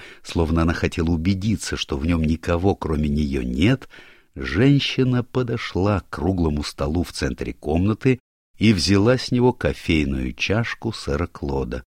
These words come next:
Её взгляд, ставший вдруг суровым и проницательным, ничем не напоминал её обычный,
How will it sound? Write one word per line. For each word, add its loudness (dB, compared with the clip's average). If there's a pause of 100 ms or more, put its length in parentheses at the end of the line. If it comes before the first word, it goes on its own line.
(440)
Её 0
взгляд, 0
ставший -2
вдруг -2
суровым 2
и -2
проницательным, 2 (340)
ничем 0
не 4
напоминал 4
её 2
обычный, -2